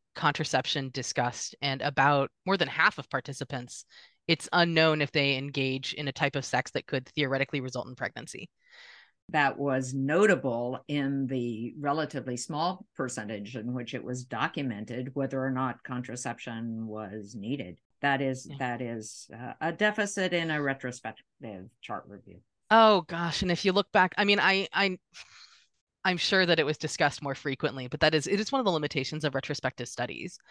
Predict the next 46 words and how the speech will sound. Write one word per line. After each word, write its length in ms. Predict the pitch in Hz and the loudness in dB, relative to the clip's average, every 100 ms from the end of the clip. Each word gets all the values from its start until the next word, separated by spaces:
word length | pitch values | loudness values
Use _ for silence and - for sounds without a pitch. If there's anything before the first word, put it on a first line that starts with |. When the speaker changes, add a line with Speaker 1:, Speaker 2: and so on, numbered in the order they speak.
| - - _ | -20 -20 _
Speaker 1:
But 140 | 185 | 6
at 100 | 180 | 6
the 80 | 180 | 6
same 300 | - 170 170 | 4 4 2
time, 340 | 160 156 151 143 | 4 4 4 2
for 140 | 160 | -2
a 60 | 139 | -2
study 300 | - 156 151 | 2 2 4
like 260 | 143 135 | 2 0
this, 380 | 151 135 - - - _ _ _ _ _ 208 | 0 0 -2 -10 -18 _ _ _ _ _ 0
there's 340 | 269 233 170 | 4 6 4
no 320 | 170 170 185 | 4 6 6
way 320 | 180 131 131 | 4 2 2
you 180 | 185 175 | 0 2
would 140 | 156 160 | 0 2
get 160 | 147 | 2
any 320 | 135 147 165 160 | 2 -2 0 4
I 200 | 143 143 | 4 6
R 160 | 143 | 4
B 240 | 135 135 143 | 0 -6 -4
to 200 | - 135 | -2 -2
approve 440 | - - 139 147 | -2 -4 -2 -2
a 100 | 123 | -2
prospective 720 | - - 123 - 202 - 226 | -4 -6 -8 0 0 2 -2
study, 540 | - 226 220 240 254 - _ _ _ _ _ _ | 4 4 6 2 -2 -6 _ _ _ _ _ _
much 360 | 185 170 175 - | 4 6 6 6
less 220 | 175 160 | 4 6
to 100 | - | 0
get 420 | 160 156 143 135 - | 2 4 6 4 2
F 200 | 156 147 - | -2 -2 -2
D 180 | 160 | 2
A 280 | 143 135 131 | 4 4 0
approval 560 | 156 156 165 147 147 139 | -2 -2 -2 0 0 0
for 200 | 156 143 | 2 2
an 140 | 143 | 2
investigational 640 | 147 151 165 147 139 160 143 | 0 -2 -2 -2 -2 -2 0
new 160 | 143 | 0
drug 320 | 143 143 139 139 | 0 0 0 0
indication 540 | 143 - 131 - 147 | -4 0 0 0 -4
for 160 | - 147 | -4 -2
testosterone 640 | 151 - 147 - 156 135 | -2 2 0 2 -2 -2
for 80 | 156 | -4
menstrual 300 | 127 - 139 | -6 -6 -8
suppression 420 | 143 135 135 135 | -4 -4 -4 -4
in 60 | 131 | -4
trans-, 300 | 131 127 | -4 -4